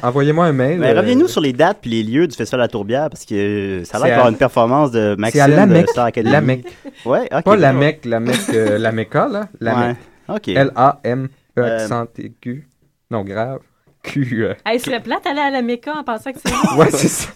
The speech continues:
Speaker 2: Tu serais
Speaker 1: Ben
Speaker 2: là.
Speaker 1: là, il y a plein de musulmans. Qu'est-ce que c'est ça ? Il y a pas de tourbe ici. C'est le désert.
Speaker 2: Il y a bien un peu de tourbe à la Mecca.
Speaker 1: Ouais, la tourbe,
Speaker 3: Ok.
Speaker 1: ça peut pas pousser dans le désert.
Speaker 2: Claudia, est-ce qu'il y a quelque chose que t'aimerais te faire, euh, détruire en cinq minutes ? Euh, Nicolas peut vulgariser n'importe quel sujet en cinq minutes.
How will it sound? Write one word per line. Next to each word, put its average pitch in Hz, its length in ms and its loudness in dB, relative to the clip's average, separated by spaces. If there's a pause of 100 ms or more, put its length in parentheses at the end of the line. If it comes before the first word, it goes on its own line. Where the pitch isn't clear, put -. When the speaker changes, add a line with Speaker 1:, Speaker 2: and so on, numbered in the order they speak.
(160)
Speaker 2:
Tu - 80 -20
serais 143 140 4
Speaker 1:
Ben 123 120 4
Speaker 2:
là. 202 120 10
Speaker 1:
là, - 160 4 (180)
il 147 40 2
y - 20 8
a 156 80 8
plein 220 260 4
de 175 60 4
musulmans. 160 580 4
Qu'est-ce 160 200 0
que - 20 0
c'est - 80 -4
ça ? 277 120 2
Il 214 40 4
y - 20 6
a - 40 4
pas 285 120 4
de 226 60 0
tourbe 160 280 4
ici. 120 200 -4 (340)
C'est - 120 -2
le 170 40 0
désert. 202 540 4
Speaker 2:
Il - 20 -6
y 113 40 -4
a - 20 -2
bien 120 320 -2
un 160 40 2
peu 135 120 -4
de 123 60 0
tourbe 202 320 0
à 190 60 2
la 160 100 0
Mecca. 147 140 -2
Speaker 1:
Ouais, 151 220 8
la 143 160 6
tourbe, 156 220 2
Speaker 3:
Ok. - 40 -10
Speaker 1:
ça 127 80 0
peut 120 120 -4
pas 131 100 -2
pousser - 220 -8
dans 104 100 -4
le 92 60 -8
désert. 92 260 -8 (160)
Speaker 2:
Claudia, 180 300 2
est-ce 240 100 -4
qu'il 254 80 -4
y 254 60 -2
a - 20 -2
quelque 214 80 -6
chose 285 160 -2
que - 80 -6
t'aimerais 139 300 -2
te 131 120 0
faire, 151 400 2
euh, 117 160 4 (140)
détruire 131 600 -4
en 113 80 0
cinq 131 180 -2
minutes ? 123 460 -2
Euh, 98 360 -4 (1040)
Nicolas 110 340 -4
peut 135 160 -6
vulgariser 101 420 -4
n'importe 151 280 -8
quel 139 140 -6
sujet 107 360 -10
en 98 80 -8
cinq 117 160 -10
minutes. 101 380 -8